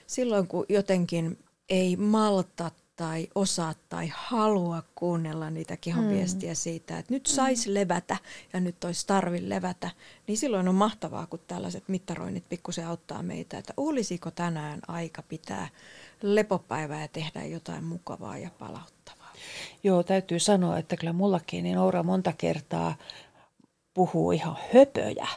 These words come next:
Speaker 2: Kun se väittää,
Speaker 1: Mitä se sulle
Speaker 2: no se,
Speaker 1: kertoo?
Speaker 2: silloin se puhuu höpöjä, kun se sanoo, että niin hienosti menee ja, ja tota, uuteen päivään ja mitä, kun mulla on olo on ihan tällainen. <laughs> Mutta, mutta sit se toinen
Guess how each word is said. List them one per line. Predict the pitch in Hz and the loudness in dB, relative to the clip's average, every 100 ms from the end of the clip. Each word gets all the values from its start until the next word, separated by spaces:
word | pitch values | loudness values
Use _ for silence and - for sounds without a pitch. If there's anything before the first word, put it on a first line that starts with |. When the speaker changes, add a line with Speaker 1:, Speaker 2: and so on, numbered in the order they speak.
| - _ _ - - - | -10 _ _ -20 -8 0
Speaker 2:
Kun | 175 | 4
se | 190 180 | 4 8
väittää, | 202 190 - | 8 8 8
Speaker 1:
Mitä | 180 165 | 8 8
se | |
sulle | 185 180 | 6 4
Speaker 2:
no | 220 | 6
se, | 269 285 | 6 4
Speaker 1:
kertoo? | - | 4
Speaker 2:
silloin | - 349 294 | 6 8 8
se | 214 | 6
puhuu | - 180 180 170 | 0 0 0 6
höpöjä, | 247 262 214 202 196 190 - - - | 6 6 6 6 4 0 -10 -20 -4
kun | 190 | 2
se | 180 | 4
sanoo, | 185 214 202 190 | 6 8 6 6
että | 175 170 175 | 2 2 0
niin | 165 170 160 - - - | 2 2 0 -8 -6 6
hienosti | 381 320 226 208 220 190 | 10 10 8 6 4 6
menee | 196 208 220 190 180 180 175 - - - - | 8 8 8 8 6 4 2 -2 -20 -12 4
ja, | 175 170 | 8 8
ja | 180 180 | 6 4
tota, | 170 185 - 175 180 180 | 2 0 2 4 4 4
uuteen | 185 226 220 190 180 170 | 4 4 6 6 6 6
päivään | 196 185 170 170 | 8 8 6 4
ja | 170 | 4
mitä, | 170 185 185 165 | 4 4 4 2
kun | 170 | 4
mulla | 165 | 4
on | 170 | 8
olo | 180 165 | 10 10
on | 156 | 6
ihan | 156 147 170 | 2 -2 4
tällainen. | 170 170 175 185 - 359 - | 6 6 12 12 12 12 12
<laughs> | 381 - 359 523 - 466 427 - 494 - 508 - 554 - 453 311 | 12 12 12 12 12 12 10 6 4 6 2 8 8 10 8 6
Mutta, | 285 294 330 254 | 6 6 8 6
mutta | 226 311 | 6 4
sit | 359 381 | 4 6
se | 349 | 6
toinen | - 392 453 233 185 | 8 12 12 12 8